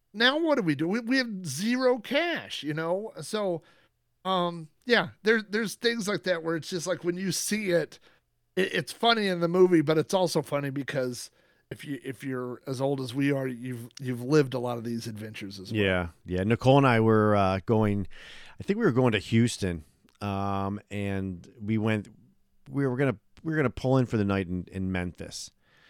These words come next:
Speaker 2: and we thought, "Well, we'll go see Graceland," right? But it was closed. We got there, it was kinda, we got there late, so we go, "Well, we'll, we'll drive by it," and it, the area around it didn't seem like it should, that's where Graceland would be. I mean, we pulled up to a light, and I was like,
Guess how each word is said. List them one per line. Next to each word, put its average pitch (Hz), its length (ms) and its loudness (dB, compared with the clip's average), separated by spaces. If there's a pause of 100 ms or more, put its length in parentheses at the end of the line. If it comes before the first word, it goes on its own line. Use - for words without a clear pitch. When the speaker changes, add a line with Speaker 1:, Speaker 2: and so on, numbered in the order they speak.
(180)
Speaker 2:
and 101 100 -4
we 107 60 0
thought, 107 200 0
"Well, 156 200 8
we'll 170 140 4
go 127 280 6
see 120 480 0
Graceland," 92 640 -2
right? 90 220 -4
But 107 100 0
it 113 100 -2
was 104 140 -4
closed. 135 760 4 (400)
We 104 120 -2
got 107 260 4
there, 104 240 2
it - 20 4
was 98 140 0
kinda, 98 460 -2
we 101 80 0
got 101 160 0
there 92 160 -2
late, 87 320 -4
so 90 180 -6
we 90 100 -4
go, 92 120 -6
"Well, 135 180 2
we'll, 135 200 -2
we'll 139 180 -2
drive 131 420 -4
by 107 260 -4
it," 82 240 -6 (640)
and 95 720 -2 (220)
it, - 160 -12 (240)
the 113 320 0
area 131 320 6
around 117 340 4
it 98 120 0
didn't 113 280 0
seem 117 300 0
like 101 300 0
it 98 80 -4
should, 92 360 -10
that's 101 440 -6
where 101 100 0
Graceland 104 640 4
would 87 200 -2
be. 135 300 6
I 95 80 2
mean, 95 220 0
we 104 100 2
pulled 123 260 2
up 117 140 2
to 113 120 0
a - 20 2
light, 123 220 4
and 107 80 -2
I 101 60 0
was 95 140 0
like, 92 220 -2